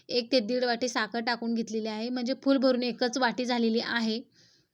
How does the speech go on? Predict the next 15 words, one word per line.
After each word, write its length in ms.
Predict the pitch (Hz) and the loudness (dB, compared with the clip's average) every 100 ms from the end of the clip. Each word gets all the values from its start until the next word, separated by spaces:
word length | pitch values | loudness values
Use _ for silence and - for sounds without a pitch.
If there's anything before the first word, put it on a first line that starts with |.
| _ _ _ | _ _ _
तर 120 | - 269 | -2 0
एक 240 | 269 254 | 0 2
वाटी 200 | 254 240 | 2 2
इथे 140 | 240 247 | 0 0
साखर 320 | 247 220 240 | 0 -2 -2
टाकून 320 | 240 233 233 | -2 -2 -2
घेतलेली 300 | 233 233 233 | -2 -2 -2
आहे. 180 | 226 226 | -2 -2
आता 120 | 233 | -2
दोन्ही 280 | 233 240 233 | 0 0 0
एकत्र 380 | 214 240 262 277 | -2 -4 -2 -2
करायचं, 440 | 277 254 240 240 | 0 0 0 -2
साखरेमुळे 560 | 247 254 233 262 262 247 | 0 0 0 -2 0 -2
इलायचीची 920 | 254 254 240 226 240 240 _ _ - | -2 -2 -2 -2 -6 -8 _ _ -8
पावडरसुद्धा 540 | 233 240 226 220 233 | 0 0 0 -2 -2